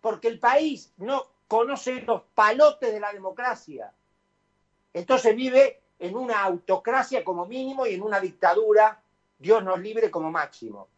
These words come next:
Par de burros.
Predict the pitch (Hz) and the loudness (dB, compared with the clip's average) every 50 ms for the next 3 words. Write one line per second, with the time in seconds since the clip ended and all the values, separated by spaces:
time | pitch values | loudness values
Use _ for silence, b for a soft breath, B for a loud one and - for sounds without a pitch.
0 | _ _ _ _ _ _ _ _ _ _ _ _ _ _ _ _ _ _ _ _ | _ _ _ _ _ _ _ _ _ _ _ _ _ _ _ _ _ _ _ _
1 | _ _ _ _ _ _ _ _ _ _ _ _ _ _ _ _ _ _ _ _ | _ _ _ _ _ _ _ _ _ _ _ _ _ _ _ _ _ _ _ _
2 | _ _ _ _ _ _ _ _ _ _ _ _ 190 175 180 170 165 156 143 147 | _ _ _ _ _ _ _ _ _ _ _ _ 6 6 6 6 4 -2 -6 -8
3 | 143 151 156 151 147 - - 117 110 - _ _ _ | -8 -6 -8 -8 -10 -12 -18 -20 -20 -20 _ _ _